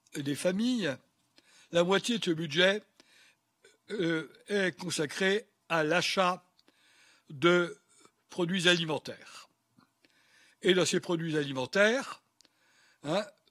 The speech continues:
près de la moitié est constituée par la viande, une part importante par le poisson, une part importante par les œufs et par les matières grasses. Les épices, cependant,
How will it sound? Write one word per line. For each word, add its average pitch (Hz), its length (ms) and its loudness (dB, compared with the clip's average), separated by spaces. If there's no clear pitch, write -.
près 214 220 4
de 175 80 0
la 165 120 2
moitié 190 560 -2
est 180 140 -4
constituée 170 580 -6
par 139 160 -10
la 117 100 -10
viande, 175 460 -4
une 156 180 -8
part 180 220 2
importante 160 800 -2
par 170 160 2
le 156 80 0
poisson, 170 480 -4
une 165 180 -6
part 190 200 2
importante 156 500 -4
par 135 160 -8
les 143 200 -4
œufs 220 180 2
et 165 80 -2
par 190 180 4
les 185 100 0
matières 180 320 0
grasses. - 440 -8
Les 160 240 0
épices, 190 520 -2
cependant, 170 640 -2